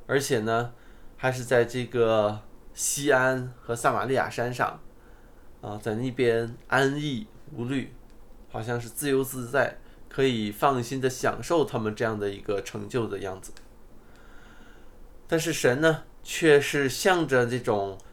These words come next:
沉浸在这样的一个情绪、这样的一个氛围当中的这些人说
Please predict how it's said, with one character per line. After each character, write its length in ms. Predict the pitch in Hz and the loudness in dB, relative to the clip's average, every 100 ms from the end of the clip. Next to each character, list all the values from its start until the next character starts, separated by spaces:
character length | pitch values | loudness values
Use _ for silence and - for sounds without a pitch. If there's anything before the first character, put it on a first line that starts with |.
| - | -12
沉 340 | - 135 123 | -4 0 0
浸 240 | 160 208 170 | 2 0 2
在 220 | 160 143 | 4 4
这 120 | 131 | 4
样 140 | 156 139 | 2 2
的 60 | |
一 80 | 131 | -2
个 500 | 120 143 127 120 120 - - - | 2 6 8 6 2 -12 -20 -18
情 420 | - - 120 110 | -10 -2 0 0
绪、 460 | 123 - 143 107 104 | -2 -2 0 -2 -6
这 120 | - | 0
样 120 | 135 120 | 0 0
的 120 | 123 | -2
一 140 | 120 | -4
个 300 | 113 135 117 | 2 6 6
氛 280 | 110 151 135 | 4 4 4
围 120 | 113 | 2
当 220 | 110 123 120 | 2 0 0
中 140 | 127 | -2
的 100 | 120 | -4
这 60 | 110 | -4
些 160 | 117 | -4
人 240 | 113 101 104 | -2 0 0
说 360 | 113 104 101 | 2 2 0